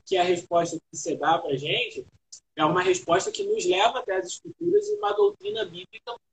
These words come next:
clara, que é em Gálatas, que são os frutos do Espírito, as obras da carne. Então, isso é, isso é muito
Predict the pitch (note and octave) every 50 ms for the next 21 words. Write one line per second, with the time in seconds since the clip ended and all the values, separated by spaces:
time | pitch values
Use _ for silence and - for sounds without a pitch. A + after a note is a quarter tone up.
0 | _ _ _ _ - G3+ G3+ G3+ F#3 E3 - - E3 E3 F3 - E3+ D#3+ E3 E3+
1 | F3 - - - - - _ _ _ _ _ - F#3 F#3 - E3 E3 F3+ F3+ -
2 | - - _ - C#3+ C#3+ C#3+ - F#4 G#4+ - - - - - - - _ - F#3+
3 | C4 - - F3+ E3 C#3 D3 D#3 D#3+ E3 D#3+ D#3+ E3+ E3 - - C#3 C3+ C3 C#3+
4 | C#3+ - - D3+ D#3+ D#3 D#3+ - F#3 - - - F3+ E3+ E3 E3+ G#3+